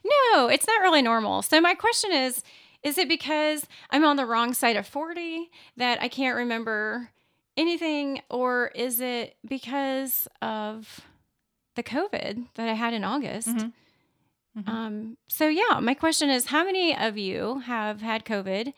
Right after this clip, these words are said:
Speaker 1: and have found yourself just with memory loss?
Speaker 2: Mm-hmm.
Speaker 1: And I wouldn't say that it's, like, severe memory loss. Like, if I really think about things, I can remember. If I really think hard, I can tell you what I wore yesterday.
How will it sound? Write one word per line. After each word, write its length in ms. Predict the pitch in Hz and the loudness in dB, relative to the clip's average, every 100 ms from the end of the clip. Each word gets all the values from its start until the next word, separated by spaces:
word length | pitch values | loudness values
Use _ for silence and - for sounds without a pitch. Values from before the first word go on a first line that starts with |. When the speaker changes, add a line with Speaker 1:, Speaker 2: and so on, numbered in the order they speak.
| - - - | -16 -20 -8
Speaker 1:
and 320 | 220 226 220 | -4 -2 0
have 160 | 214 214 | -2 -2
found 300 | 220 214 226 | -2 -2 -2
yourself 600 | 220 - 180 180 208 - - _ _ | -6 -4 -4 -4 -6 -18 -20 _ _
just 340 | - 226 - - _ | -8 -8 -8 -14 _
with 460 | 208 226 220 - - _ _ | -6 -4 -4 -8 -20 _ _
memory 400 | - 214 359 370 | -8 -6 -4 -4
loss? 520 | 180 - - 226 - - _ | -4 -4 -4 -6 -10 -10 _
Speaker 2:
Mm-hmm. 160 | 220 214 | -6 -2
Speaker 1:
And 180 | 294 311 - | 2 2 2
I 120 | 381 | 2
wouldn't 220 | 440 311 | 4 2
say 200 | - 277 | 2 0
that 160 | 247 226 | 0 -2
it's, 180 | 214 - | -2 -2
like, 220 | 214 - - - | -2 -4 -14 -8
severe 400 | - 247 320 392 | -6 -4 -4 -2
memory 380 | 202 180 175 | -2 -4 -6
loss. 320 | 175 165 208 - | -4 -4 -4 -4
Like, 160 | 233 | -4
if 100 | 254 | 0
I 60 | 254 | 2
really 300 | 240 320 262 | 2 2 0
think 200 | 285 277 | 0 2
about 240 | 214 - | 2 0
things, 240 | 220 208 - | -2 -4 -6
I 80 | 226 | -6
can 360 | 233 208 190 208 - _ - | -4 -4 -6 -8 -14 _ -8
remember. 580 | 226 214 226 175 160 196 | -4 -2 -2 -4 -4 -4
If 100 | 214 | -2
I 60 | |
really 300 | 208 233 247 226 | 0 0 0 -2
think 260 | 240 220 | -2 -4
hard, 320 | - 196 185 | -2 0 0
I 80 | 190 | -2
can 400 | 190 196 185 180 | -2 -6 -6 -8
tell 180 | 180 208 | -6 -4
you 160 | 208 202 | -4 -4
what 140 | 185 | -2
I 80 | 185 | -2
wore 180 | - 190 | -4 -4
yesterday. 540 | - - 175 170 208 | -6 -6 -8 -6 -8